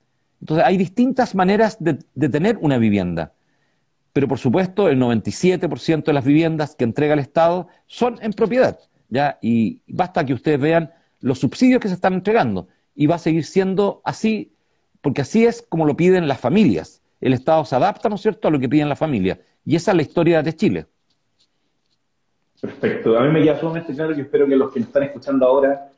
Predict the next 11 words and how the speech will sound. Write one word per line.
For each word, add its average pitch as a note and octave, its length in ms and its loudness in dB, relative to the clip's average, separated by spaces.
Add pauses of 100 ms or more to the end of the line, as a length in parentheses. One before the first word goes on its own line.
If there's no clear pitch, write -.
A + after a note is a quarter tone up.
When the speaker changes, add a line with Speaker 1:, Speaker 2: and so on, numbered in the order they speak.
Speaker 2:
los A2 100 -8
que - 100 -2
van C3+ 100 4
a - 20 4
escuchar C3+ 340 -2
después, C#3 340 -2
también C3 280 2
les C3 100 -6
quede C3+ 140 2
súper C3+ 260 -4
claro. C3+ 380 2